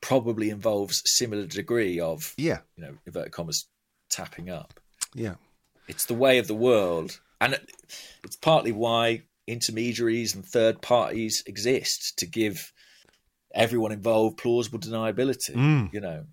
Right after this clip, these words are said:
Speaker 1: I didn't sit down with X player. I just happened to meet someone who represents them and many other players.
Speaker 2: <laughs>
Speaker 1: It's pure coincidence.
Speaker 2: How, how was I to know, after phoning him up and arranging a coffee,
Speaker 1: <laughs>
Speaker 2: that he was, uh, so
Speaker 1: That the
Speaker 2: involved?
Speaker 1: father of Declan Rice would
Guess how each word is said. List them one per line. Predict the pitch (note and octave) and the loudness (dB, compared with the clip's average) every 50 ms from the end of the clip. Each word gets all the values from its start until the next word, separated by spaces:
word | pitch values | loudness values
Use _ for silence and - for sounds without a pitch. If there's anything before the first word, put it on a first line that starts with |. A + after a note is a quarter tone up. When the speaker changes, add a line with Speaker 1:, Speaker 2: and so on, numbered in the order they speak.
| - | -6
Speaker 1:
I | - G2 A2 | -2 0 0
didn't | G#2 A2 G2+ F#2+ F2+ D#2 - | 0 0 -2 -6 -8 -10 -6
sit | - - - G2 D#2+ | -4 -2 -2 -4 -4
down | E2 F2+ F2+ F2+ F2 F2 F2 | -8 -10 -8 -8 -8 -8 -8
with | F2+ F2 D#2+ - - - _ _ _ _ | -8 -10 -10 -12 -16 -16 _ _ _ _
X | - G2 - - | -10 -10 -8 -10
player. | - - - G2+ G#2 A2 A2+ A2+ A2+ | -10 -6 -4 -2 -2 -2 -2 -2 -2
I | G#2+ A2 | -4 -4
just | - - - - | -4 -4 -6 -6
happened | - - - A#2 G#2 | -6 -8 -10 -10 -10
to | - A2 | -10 -8
meet | A2 A2+ - - | -8 -6 -4 -4
someone | - A2+ G#2+ A2 A2 A2 G#2 | -4 -4 -4 -8 -8 -8 -6
who | G#2 A2 A2 G#2+ D#3 D#3 _ _ _ _ | -6 -8 -8 -10 -12 -18 _ _ _ _
represents | - A2 - - G2+ A#2 B2 B2 - - - | -8 -8 -6 -6 -6 -6 -6 -4 -4 -4 -4
them | F2+ F2 F2 F2 | -4 -6 -6 -8
and | F2+ F#2+ | -10 -8
many | F#2+ G2+ G2+ G#2 G2+ | -8 -6 -4 -2 -2
other | G2 G2+ - | -2 -4 -6
players. | - - A#2+ B2 A2 D2+ - C3 - - B2+ - | -8 -8 -6 -6 -4 -4 -4 -4 -4 -4 -6 -4
Speaker 2:
<laughs> | - - | -4 -4
Speaker 1:
It's | B2+ - - G#2+ B2+ - - - - - - - | -4 -4 -4 -6 -6 -6 -4 -4 -2 -2 -2 0
pure | - D3 C#3+ B2+ | 2 2 2 2
coincidence. | - - G#2+ A#2+ C#3 D#3 - - - - - - - - - - - - - - - | 2 0 -4 -4 -4 -4 -6 -6 -6 -10 -12 -10 -10 -10 -10 -8 -8 -6 -4 -4 -2
Speaker 2:
How, | - D#3 E3 F3 E3+ - | 0 2 4 4 4 4
how | - - D#3 E3 G3 | 4 4 4 6 6
was | G3 F#3 E3+ F#3 | 8 8 8 6
I | F3 F#3 | 4 4
to | G3+ - - F3+ | 2 0 2 2
know, | F3 F3+ G#3+ B3 G3+ A#2+ F#2+ E2 | 4 4 4 2 0 -2 -4 -4
after | E2 G2 - - - | -6 -8 -8 -6 -6
phoning | G2 - - A2+ A2 G#2+ G2 | 0 4 4 6 6 6 4
him | G#2 G2 F2+ F#2 | 2 2 2 2
up | F#2 - - | 0 0 0
and | G#2 G2 | 0 0
arranging | F#2+ F#2 F#2+ F#2+ G2 G2+ F#2 G2 F#2 | 2 2 2 2 2 0 0 0 -2
a | F2 - | -2 -2
coffee, | - G2+ F#2+ E2 - F2 F2+ F#2+ - - - - - | 0 -2 -2 -2 -2 -4 -6 -8 -10 -14 -14 -14 -14
Speaker 1:
<laughs> | - - - D#3 - | -12 -14 -16 -16 -12
Speaker 2:
that | - - F#2 D#2+ | -10 -10 -8 -6
he | - G#2 G2+ | -6 -6 -4
was, | F#2+ F#2+ F#2 F2+ - - - - - - - G2 | -4 -4 -4 -4 -4 -6 -6 -6 -8 -8 -8 -8
uh, | F#2+ F#2 F#2+ | -6 -4 -2
so | - - G#2+ | 2 2 4
Speaker 1:
That | G2+ | 4
the | G2 G2 | 2 2
Speaker 2:
involved? | G2 F#2+ | 0 2
Speaker 1:
father | G#2 B2+ C3 B2+ A#2+ A#2 A2+ A2 G#2+ | 4 6 8 8 8 6 4 4 2
of | G#2 - | 2 2
Declan | - A#2+ - - - A2+ G#2+ G#2 | 2 0 2 2 2 2 2 4
Rice | A2 G#2 G#2 G#2+ - - C#3 | 4 4 4 6 6 6 4
would | A2+ F#2+ | 4 4